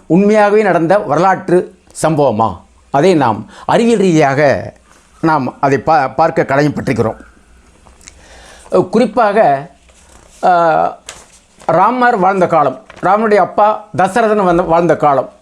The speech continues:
அதாவது தசரதனுக்கு அறுபதாயிரம் மனைவிமார்கள் என்று சொல்கிறார்கள். ஆ, ராவணனுக்கு பத்து தலைகள் இருந்ததாக சொல்கிறார்கள். ராமனை, ஆ, க-, ஒரு கடவுளர் என்றும் பூணூல் அணிந்த பிராமணர் என்றும், ஆ, வெ-,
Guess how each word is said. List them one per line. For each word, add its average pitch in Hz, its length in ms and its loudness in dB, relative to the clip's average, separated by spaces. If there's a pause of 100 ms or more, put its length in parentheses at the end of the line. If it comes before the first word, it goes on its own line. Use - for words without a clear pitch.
(280)
அதாவது 190 320 2
தசரதனுக்கு 208 560 -2
அறுபதாயிரம் 208 500 2
மனைவிமார்கள் 185 420 2
என்று 160 180 -2
சொல்கிறார்கள். 143 720 0 (760)
ஆ, 202 140 4
ராவணனுக்கு 233 600 0
பத்து 214 400 -2
தலைகள் 214 500 0
இருந்ததாக 185 520 2
சொல்கிறார்கள். 147 720 0 (640)
ராமனை, 233 760 0 (580)
ஆ, 214 100 2
க-, 202 400 2
ஒரு 208 160 0
கடவுளர் 202 400 2
என்றும் 180 420 -2 (220)
பூணூல் 226 260 2
அணிந்த 185 640 0 (200)
பிராமணர் 196 380 2
என்றும், 156 480 -2 (400)
ஆ, 214 280 2
வெ-, 175 220 -2